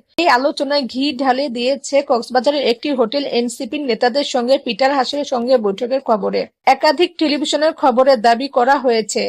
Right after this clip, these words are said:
ঢাকায় নিযুক্ত সাবেক মার্কিন রাষ্ট্রদূত পিটার হাসের সঙ্গে বৈঠক করতেই তারা কক্সবাজারে গেছেন। খবরটি চাউ হওয়ার সঙ্গে সঙ্গে একটি গুজব বলে দাবি করেছেন এনসিপি নেতারা। দলটির মুখ্য সংগঠক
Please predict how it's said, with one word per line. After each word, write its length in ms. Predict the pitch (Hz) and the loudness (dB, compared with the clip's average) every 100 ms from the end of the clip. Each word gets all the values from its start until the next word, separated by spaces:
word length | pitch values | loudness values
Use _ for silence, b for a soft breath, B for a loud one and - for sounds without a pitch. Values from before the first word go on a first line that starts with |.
| 202 226 | -6 0
ঢাকায় 340 | 233 226 302 | 0 2 -2
নিযুক্ত 380 | 294 240 277 330 | -2 -8 -4 -2
সাবেক 420 | 320 269 226 285 269 | 0 2 2 0 0
মার্কিন 380 | 240 226 294 294 | -2 -2 -6 0
রাষ্ট্রদূত 500 | 233 - 262 240 185 _ _ | 0 0 -4 -4 -6 _ _
পিটার 320 | 311 - 320 | 0 4 4
হাসের 360 | 349 285 254 320 | 4 0 0 -2
সঙ্গে 420 | - 277 262 269 | -2 0 2 2
বৈঠক 360 | 214 233 240 302 | 4 2 2 -2
করতেই 360 | - 254 311 311 | 0 0 -2 0
তারা 240 | 277 294 | 2 2
কক্সবাজারে 580 | 294 240 247 247 262 277 | 2 0 0 2 2 2
গেছেন। 400 | 233 202 262 202 208 | 2 0 0 -4 -6
খবরটি 460 | - 269 269 311 370 | 2 2 4 2 0
চাউ 340 | 370 277 302 302 | 4 4 4 4
হওয়ার 240 | 294 302 | 2 2
সঙ্গে 340 | - 254 254 | 0 -2 -2
সঙ্গে 280 | 285 269 269 | -2 -2 2
একটি 260 | 254 233 302 | 2 2 -4
গুজব 340 | 233 220 311 240 | -6 -2 0 2
বলে 200 | 269 294 | 2 4
দাবি 280 | 240 220 277 | 2 0 0
করেছেন 420 | 262 240 247 302 | 2 2 0 -4
এনসিপি 520 | - 247 - 285 311 | -6 -6 -6 -6 -4
নেতারা। 480 | 285 220 233 214 202 208 - | -2 -2 0 0 0 -2 -6
দলটির 420 | 214 262 277 349 311 | 2 2 4 0 2
মুখ্য 300 | 285 302 339 | 0 0 0
সংগঠক 480 | 302 269 302 311 | 0 0 0 0